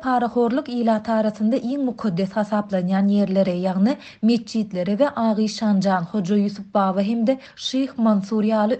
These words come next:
öwliýalary hem baryp ýetdi. Adam pahyr nireden kömek tapjagyny bilmän, öwliýalara we mesçitlere dua dilek etmäge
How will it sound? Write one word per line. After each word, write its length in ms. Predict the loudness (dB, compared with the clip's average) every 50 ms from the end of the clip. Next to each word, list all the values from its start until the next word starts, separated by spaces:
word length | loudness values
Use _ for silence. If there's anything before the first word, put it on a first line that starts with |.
| -2 -2
öwliýalary 580 | 0 0 2 2 2 2 2 0 0 -2 -2 -2
hem 160 | -2 -2 2 2
baryp 280 | 2 2 2 0 0
ýetdi. 580 | 0 0 0 -2 -2 0 2 4 4 4 2 -2 -8 -16 -20 -8 -2
Adam 360 | 2 2 4 4 4 2 2
pahyr 360 | 0 -2 -4 -2 -2 0 2
nireden 500 | 2 2 2 2 2 0 0 0 -2 -2 -2
kömek 380 | -2 0 0 2 0 0 -2
tapjagyny 540 | -2 -4 -4 -2 -2 -2 0 0 0 0 2
bilmän, 360 | 2 2 4 4 4 2 2 -2 -8 -16 -8 -2
öwliýalara 720 | 2 2 4 4 6 6 6 6 4 4 2 4 4 4 4
we 100 | 4 2
mesçitlere 760 | 2 0 0 -2 -4 -4 -4 -4 -2 0 0 0 2 2 2 2
dua 360 | 2 4 6 4 4 4 4
dilek 320 | 2 2 2 2 0 0
etmäge 500 | -4 -4 0 0 2 2 2 2 2 2